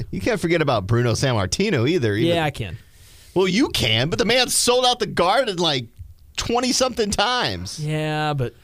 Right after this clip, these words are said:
Speaker 1: That was just before you, so you don't care.
Speaker 2: Well, that, let's be hon-, that's before it became
Speaker 1: That's true.
Speaker 2: the product
Speaker 1: It was a
Speaker 2: that
Speaker 1: different product.
Speaker 2: It was, it, it, Bruno was so, it was a different era.
Speaker 1: Mm-hmm.
Speaker 2: You go
Speaker 1: Mm-hmm.
Speaker 2: eighties and nineties, and when it was taking shape, like, first of all,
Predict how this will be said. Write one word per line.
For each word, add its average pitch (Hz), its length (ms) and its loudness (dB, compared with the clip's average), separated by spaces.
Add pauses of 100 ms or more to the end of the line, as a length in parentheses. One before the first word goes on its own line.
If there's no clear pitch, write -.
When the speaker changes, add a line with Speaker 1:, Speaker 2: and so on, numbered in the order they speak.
(140)
Speaker 1:
That 156 100 0
was 165 100 2
just 165 220 0
before 156 280 2
you, 117 120 0
so 117 120 -4
you 107 80 2
don't 92 160 -2
care. 95 320 -4 (120)
Speaker 2:
Well, 202 420 2
that, 185 240 -4
let's 202 220 -4
be 165 120 2
hon-, 151 140 0
that's 175 140 0
before 175 320 -2
it 127 80 -6
became 139 800 -4 (180)
Speaker 1:
That's 107 260 -2
true. 85 220 -2
Speaker 2:
the 143 120 0
product 147 300 2
Speaker 1:
It 151 40 4
was 151 40 4
a 160 40 4
Speaker 2:
that 160 100 0
Speaker 1:
different 185 340 0
product. 127 400 0
Speaker 2:
It 165 80 0
was, 156 140 -4
it, 143 180 -10
it, 147 100 -16 (440)
Bruno 175 440 2
was 147 200 0
so, 170 240 2
it 147 60 0
was 139 100 -4
a 131 60 -4
different 131 320 -2
era. 107 220 -4
Speaker 1:
Mm-hmm. 95 400 2
Speaker 2:
You 156 120 0
go 214 120 2
Speaker 1:
Mm-hmm. 180 120 2
Speaker 2:
eighties 165 460 2
and 135 120 0
nineties, 156 560 -2
and 139 160 -2
when 139 80 0
it 135 80 -6
was 127 140 -10
taking 143 260 -4
shape, 156 240 -4
like, 170 180 -2
first 254 260 -2
of 131 80 -6
all, 113 260 -2